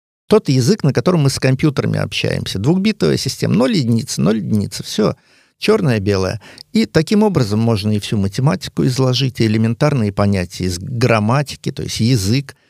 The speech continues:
Это, конечно, будет не русский, не английский, не японский язык, а язык, а, такой универсальный математический язык.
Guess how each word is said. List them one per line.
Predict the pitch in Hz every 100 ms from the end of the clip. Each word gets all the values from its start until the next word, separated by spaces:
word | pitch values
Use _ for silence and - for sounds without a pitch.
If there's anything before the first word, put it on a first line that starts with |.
| _ _ _
Это, | 139 -
конечно, | 131 123 - 110
будет | 98 85
не | 101
русский, | 143 180 -
не | 98
английский, | 101 101 113 117 -
не | 95 92
японский | 92 196 220 - 143
язык, | 101 98 82 -
а | 107 95
язык, | 110 120 107 196 - - _ _ _ _
а, | - 104
такой | - - 101
универсальный | 120 131 131 135 - 131 98 80 85
математический | 92 101 131 120 90 82 - - 107
язык. | 127 185